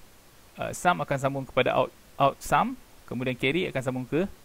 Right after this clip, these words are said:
out carry. So, register A sambung dengan in A. Okey, kalau kita tengok dekat dalam half adder ni, half adder yang kita buat tadi ni,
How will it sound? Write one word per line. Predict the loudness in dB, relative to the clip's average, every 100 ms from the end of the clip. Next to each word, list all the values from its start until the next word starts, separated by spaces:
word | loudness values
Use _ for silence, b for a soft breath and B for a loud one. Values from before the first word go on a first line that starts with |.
| -8
out | -4 -2
carry. | -2 -2 -2
So, | -2 0
register | 0 -2 -4 -6
A | -4 -2
sambung | -2 -4 -4
dengan | -4
in | -4 -4
A. | -2 -2 -6 B B B -4
Okey, | -2
kalau | 0 2 2
kita | 0 -2
tengok | -4 -2 -2
dekat | -2 -2
dalam | 0 0
half | 0 -2
adder | -4 -2 2 2
ni, | 0 -4
half | -4 -6 -4
adder | -6 -2
yang | -2 0
kita | 0
buat | 0 0 -2
tadi | -2 -4 -4
ni, | -6